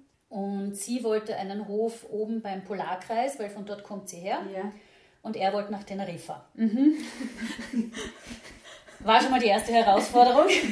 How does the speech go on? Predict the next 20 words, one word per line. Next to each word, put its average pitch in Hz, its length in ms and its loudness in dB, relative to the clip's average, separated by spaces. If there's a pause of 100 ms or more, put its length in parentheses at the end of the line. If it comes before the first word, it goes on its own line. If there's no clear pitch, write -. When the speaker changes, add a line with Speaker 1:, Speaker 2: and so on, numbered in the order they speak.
(1120)
Speaker 1:
Dann 233 100 -2
haben 294 140 4
sie 285 140 0
gemeint, 208 260 2
"Na, 220 80 2
dann 220 80 -4
wäre 240 180 4
Österreich 240 340 0
vielleicht 262 220 4
Speaker 2:
Ja, 269 140 6
Speaker 1:
eh 269 100 4
so 277 100 4
in 247 120 4
der 240 140 4
Speaker 2:
ich 320 120 6
wollte - 40 4
Speaker 1:
Mitte." 311 180 8
Speaker 2:
gerade 311 300 12
sagen. - 1400 -8
Speaker 1:
Und 233 560 -2